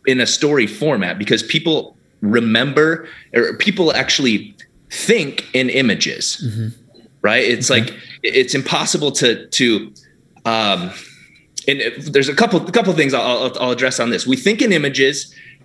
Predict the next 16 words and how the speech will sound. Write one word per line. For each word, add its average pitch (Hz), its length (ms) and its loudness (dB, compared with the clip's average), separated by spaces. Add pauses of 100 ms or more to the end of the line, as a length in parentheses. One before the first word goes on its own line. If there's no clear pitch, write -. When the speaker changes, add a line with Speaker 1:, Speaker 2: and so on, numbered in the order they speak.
Speaker 1:
and 156 220 2
then 156 260 2 (220)
we 156 140 2
never, 175 680 0 (240)
or 147 180 2
it's 165 140 2
impossible 196 520 0
for 165 200 0
our 139 100 0
subconscious 143 640 -2
brain 120 340 0
to, 107 240 -2
to 92 120 -4
process 120 540 -2
a 107 60 2
negative. 98 640 0